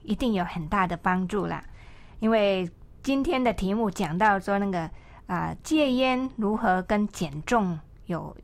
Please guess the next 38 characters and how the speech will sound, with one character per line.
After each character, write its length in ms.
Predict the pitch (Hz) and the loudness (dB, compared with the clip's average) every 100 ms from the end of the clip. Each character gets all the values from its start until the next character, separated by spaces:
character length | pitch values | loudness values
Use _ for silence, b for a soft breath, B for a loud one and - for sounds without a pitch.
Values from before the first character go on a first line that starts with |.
| - | -6
有 140 | 190 202 | -2 0
什 160 | 202 | 0
么 80 | 165 - | -2 2
挂 200 | 233 196 | 4 4
钩 280 | 175 208 185 | 4 4 4
啊？ 180 | 185 156 - | 2 -2 -2
那 240 | 214 196 | 0 0
也 180 | 180 180 | 0 -4
提 260 | 175 - 208 | -4 -4 0
到 180 | 247 220 | 2 2
就 140 | 226 | 2
是 100 | 214 | 0
说 160 | 220 220 - - | 0 0 -4 -6
减 320 | 208 160 175 | -2 0 0
重 340 | 269 247 170 165 | 2 2 2 -4
就 160 | - 226 | -4 -4
是 200 | - 214 | 0 -2
控 260 | - 269 | 0 0
制 160 | 233 240 | 2 0
体 220 | 180 170 | 0 -6
重 200 | 151 202 | -2 0
的 140 | 175 170 | 0 0
问 240 | 220 190 | 0 0
题 220 | - 180 | -2 -4
啦。 180 | 180 180 b b b b b b - | -2 -4 b b b b b b -10
现 280 | - 381 320 | 0 2 4
在 260 | 330 269 | 4 4
呢， 140 | 220 185 - | 4 2 -2
普 200 | - 185 | -2 -2
遍 280 | 170 254 214 | 0 0 2
在 180 | 233 202 | 2 2
社 300 | - 240 208 | 2 2 2
会 180 | 220 | 0
上， 260 | 185 208 185 | 0 2 2
不 140 | 180 | 0
管 260 | 220 190 147 | 0 0 -2
是 280 | - 214 190 | -2 -2 0
在 360 | 202 185 180 | 2 2 2